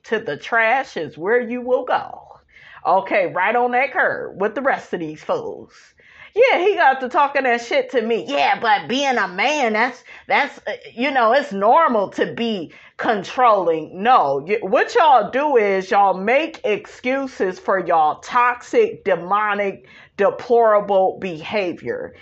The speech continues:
And when it comes to a woman, you want to judge her harshly. You want to act like she's the worst person on the planet. She's mean. She's e-,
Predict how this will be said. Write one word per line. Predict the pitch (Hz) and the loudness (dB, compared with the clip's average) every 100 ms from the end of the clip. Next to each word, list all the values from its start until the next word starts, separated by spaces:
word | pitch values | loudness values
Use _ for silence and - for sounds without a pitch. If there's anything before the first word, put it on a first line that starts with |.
| - - | -12 -4
And | 180 | -2
when | 190 | -2
it | 185 180 | -4 -2
comes | 254 285 320 339 - | 0 0 0 -4 -6
to | 339 | 0
a | 277 269 | 2 2
woman, | 220 196 190 185 | 2 0 0 -4
you | 202 240 | -4 -2
want | 214 202 - | -2 -2 -4
to | 220 175 | -8 -4
judge | - 226 233 226 - | 0 4 4 2 -6
her | - 285 220 170 190 - - | -4 0 0 0 -2 -6 -20
harshly. | - 269 262 156 - 156 - 92 - _ _ - | 0 4 4 2 -8 -8 -8 -10 -20 _ _ -6
You | 214 | 0
want | 233 226 | 2 2
to | 226 233 | 0 0
act | 226 233 233 | 2 2 2
like | 233 214 208 | 0 2 0
she's | - 269 254 | -4 -4 -4
the | 202 | -2
worst | 180 208 226 226 - | 0 0 0 -4 -2
person | 220 214 240 202 | -2 -2 -4 -2
on | 196 214 | 0 0
the | 196 | -2
planet. | - - 277 160 151 160 - - | -4 -2 0 0 -4 -6 -10 -20
She's | - 285 277 240 202 | -10 -4 -2 -2 -2
mean. | 220 269 226 165 | 0 0 -2 -4
She's | - 269 240 - - | -6 -6 -6 -8 -10
e-, | 262 220 | -8 -8